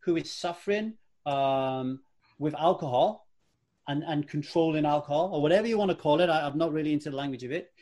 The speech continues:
It's important that when you go to the internet, you have all these different points of view.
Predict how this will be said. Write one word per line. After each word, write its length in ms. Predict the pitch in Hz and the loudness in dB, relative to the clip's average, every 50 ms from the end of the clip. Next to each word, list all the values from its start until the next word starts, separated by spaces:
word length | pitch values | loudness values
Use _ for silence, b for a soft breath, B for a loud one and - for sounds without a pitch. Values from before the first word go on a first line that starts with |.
| b b b | b b b
It's 160 | 196 190 - | -2 0 0
important 640 | 226 214 196 - - 220 247 254 220 190 175 180 B B B _ | -2 -4 -4 0 6 6 8 8 8 6 4 2 B B B _
that 80 | 196 | 2
when 160 | 190 190 214 233 | 2 2 2 0
you 60 | 226 | 0
go 160 | - 220 214 | 0 0 0
to 100 | 208 208 | 0 2
the 140 | 180 170 190 | 2 2 2
internet, 520 | 214 202 - 190 175 156 160 190 - - - _ _ _ _ _ _ _ _ | 0 0 0 0 0 2 0 0 -2 -4 -12 _ _ _ _ _ _ _ _
you 140 | 180 196 190 | -2 0 0
have 280 | - - - 196 180 180 - | 0 0 0 0 0 0 4
all 240 | - 214 202 220 220 | 6 6 6 6 6
these 200 | 214 226 214 - | 2 -2 -4 -4
different 440 | - - 214 202 208 - 196 190 190 - | -2 -2 -2 -2 0 0 0 0 -2 -2
points 260 | - 190 196 196 196 | 0 0 0 0 -2
of 80 | - 165 | -4 -2
view. 280 | 151 185 196 190 147 - | 4 8 8 8 8 4